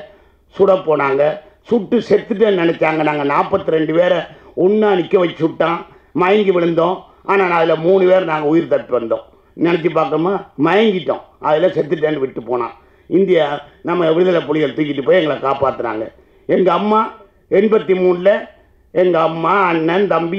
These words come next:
எல்லாம் எட்டு பேர் ஒரே படகுல கிளம்பி வரும்போது ராமேஸ்வரத்துக்கு பக்கத்துல குண்டை போட்டு கொன்னான். எட்டு பேரும் ஒரே நாள்ல போயிட்டாங்க. எங்க அம்மா பாடி இன்னும் எடுக்க முடியல. அம்மா வந்த படகு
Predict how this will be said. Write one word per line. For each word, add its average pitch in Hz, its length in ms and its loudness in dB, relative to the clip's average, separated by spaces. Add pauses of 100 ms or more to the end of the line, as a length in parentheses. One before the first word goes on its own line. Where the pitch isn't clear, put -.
எல்லாம் 170 220 0
எட்டு 156 200 0 (100)
பேர் 202 180 2 (120)
ஒரே 208 180 4 (180)
படகுல 185 360 2
கிளம்பி 175 300 0
வரும்போது 151 440 0 (520)
ராமேஸ்வரத்துக்கு 165 840 0
பக்கத்துல 156 400 -2 (500)
குண்டை 185 300 2
போட்டு 151 200 0
கொன்னான். 151 440 0 (360)
எட்டு 170 260 0
பேரும் 180 360 2
ஒரே 160 180 2
நாள்ல 156 380 0
போயிட்டாங்க. 147 440 0 (400)
எங்க 147 260 0
அம்மா 170 320 0
பாடி 151 340 0
இன்னும் 151 200 0
எடுக்க 147 200 -2
முடியல. 131 440 -2 (460)
அம்மா 185 320 0 (140)
வந்த 151 200 0 (120)
படகு 175 280 0